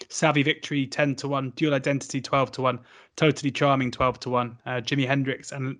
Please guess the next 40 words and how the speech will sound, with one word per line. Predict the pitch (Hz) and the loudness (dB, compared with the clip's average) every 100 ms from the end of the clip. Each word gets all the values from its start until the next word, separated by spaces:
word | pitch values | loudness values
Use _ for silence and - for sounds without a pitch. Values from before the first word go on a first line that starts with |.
| _ - | _ -6
uh, | |
is | 139 135 135 | -4 -2 -4
fourteen, | - 147 135 143 139 135 | 0 0 2 2 2 0
Electrical | 131 135 - - | -4 -6 -6 -8
Storm | - 151 135 | -4 0 0
sixteens, | 117 160 - - 139 131 - - - - - | 0 -4 -6 -2 -2 -2 -8 -18 -20 -18 -4
Kitsune | - - 175 156 135 | -2 6 8 8 6
Power, | - 139 131 127 - - | 4 2 2 0 -8 -8
uh, | 135 127 131 | -4 -2 -4
and | 135 | -8
First | 117 143 131 - | -6 -2 -2 -2
View | 139 131 123 123 - | -6 -4 -4 -10 -6
and | 131 131 120 - | -2 -2 -2 -2
Bell | 151 147 | 2 2
Rock | 131 123 - - | 2 -4 -8 -4
all | 156 143 | 0 0
sixteen | - - - 131 120 | -2 -10 -4 -4 -2
to | 127 | -2
one, | 120 117 117 _ _ _ 127 | -2 -2 -8 _ _ _ -4
uh, | 117 | -4
twenty | - 147 131 143 | 2 2 2 -2
to | - | 0
one, | 131 127 120 127 | 0 0 -2 -6
uh, | 127 | -6
in | 127 131 123 _ _ | -4 -6 -8 _ _
Jazati, | - 120 139 135 - 135 123 123 | -4 2 4 4 2 -4 -4 -6
Brilliant | - 131 135 - | -2 0 0 0
Light, | 143 135 - - - - _ - | 2 2 -2 -16 -20 -20 _ -4
Magical | 123 123 131 | -4 -2 -2
Morning, | 127 135 131 123 | 2 2 2 -2
Perotto, | - 131 127 113 139 123 123 - - | 0 2 2 2 0 0 -4 -12 -10
uh, | 123 117 113 _ - | -8 -8 -12 _ -2
twenty-eight | 156 147 165 151 | 2 6 6 2
to | 160 | -2
one, | 147 143 | -4 -4
Dutch | 139 117 - | -6 -8 -4
Decoy, | 160 143 151 143 | -2 -2 -4 -4
Night | 135 120 | -4 -6
of | 117 | -4
Luxury, | 139 - - 135 123 | -6 -6 -8 -8 -8